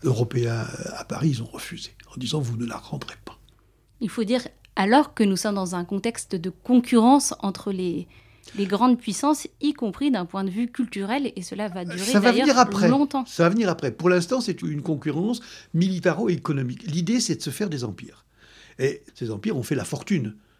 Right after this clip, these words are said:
Speaker 1: euh, de la Grande-Bretagne, comme des Pays-Bas, comme de, de la France. Donc tout ce monde est en compétition et va chercher à gagner des voix et en même temps à gagner des marchés. Euh,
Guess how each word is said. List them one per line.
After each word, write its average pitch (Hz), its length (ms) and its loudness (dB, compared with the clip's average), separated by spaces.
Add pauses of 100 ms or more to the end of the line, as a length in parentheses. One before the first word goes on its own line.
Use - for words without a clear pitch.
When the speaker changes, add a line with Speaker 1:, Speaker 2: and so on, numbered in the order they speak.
(160)
Speaker 1:
euh, 110 300 -8
de 117 180 -6
la 110 100 -2
Grande-Bretagne, 127 720 -2
comme 113 240 -8
des 110 160 -6
Pays-Bas, 113 580 -6 (260)
comme 120 280 -2
de, 107 320 -6
de 107 160 -12
la - 140 -12
France. - 260 -16 (260)
Donc 151 200 0
tout 175 100 2
ce - 140 2
monde 247 400 2
est 147 180 -2
en 190 80 -2
compétition 185 640 -6 (540)
et 185 160 10
va 170 120 8
chercher - 640 0
à 185 100 0
gagner 175 360 2
des 131 120 -2
voix 160 400 -4 (360)
et 202 160 8
en 180 80 6
même 160 220 6
temps 240 340 -2
à 151 80 -2
gagner 170 560 0
des 131 260 -2
marchés. - 480 -6 (800)
Euh, 135 280 2